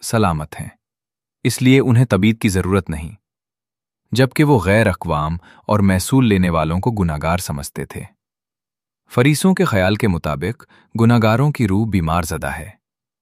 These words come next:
तो फिर एक तबीब होने की हैसियत से क्या उसका काम नहीं था कि वो हाजतमंदों के पास जाए? बेशक फरीसी ये ख्याल करते थे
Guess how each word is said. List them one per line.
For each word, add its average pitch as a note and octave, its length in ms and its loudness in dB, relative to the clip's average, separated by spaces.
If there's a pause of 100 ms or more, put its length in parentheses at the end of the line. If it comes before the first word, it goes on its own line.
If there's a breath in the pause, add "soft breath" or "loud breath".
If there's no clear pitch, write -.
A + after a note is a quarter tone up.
(280)
तो C#3 100 2
फिर C#3+ 180 4
एक D3+ 160 -2
तबीब C3 300 4
होने B2 240 4
की A#2+ 140 -4
हैसियत G#2 480 -2
से E2+ 280 -8 (420 soft breath)
क्या D#3 160 2
उसका C#3 260 0
काम C3 220 2
नहीं A#2+ 220 4
था D3 200 -2
कि C#3+ 140 -4
वो B2 100 2
हाजतमंदों F2+ 720 -2
के G#2 100 -4
पास F#2 220 -2
जाए? E2+ 300 -8 (1040)
बेशक F#2 380 -2 (260 soft breath)
फरीसी G2 420 -2
ये G#2 160 2
ख्याल D#2 320 -4
करते D2+ 300 -8
थे F2 240 -10